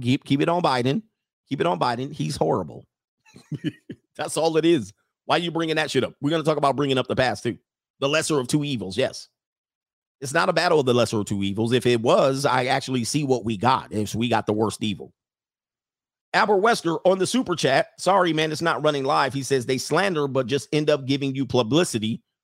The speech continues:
We're gonna talk about that when we get to the jealousy thing.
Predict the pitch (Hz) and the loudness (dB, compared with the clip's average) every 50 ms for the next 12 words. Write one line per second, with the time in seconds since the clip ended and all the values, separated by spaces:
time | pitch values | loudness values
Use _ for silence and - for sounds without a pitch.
0 | _ _ 104 131 131 156 156 143 - 151 165 147 139 127 113 110 107 113 113 107 | _ _ -4 -2 0 2 2 2 2 2 2 2 0 0 0 2 2 2 2 2
1 | 104 113 113 117 107 117 110 - - 101 101 92 98 117 127 131 107 - - 98 | 0 -2 -2 -2 -2 -2 -4 -4 -4 -8 -8 -6 -4 -2 -2 -2 -4 -6 -10 -14
2 | 85 - 92 85 80 73 69 | -14 -14 -16 -16 -16 -18 -20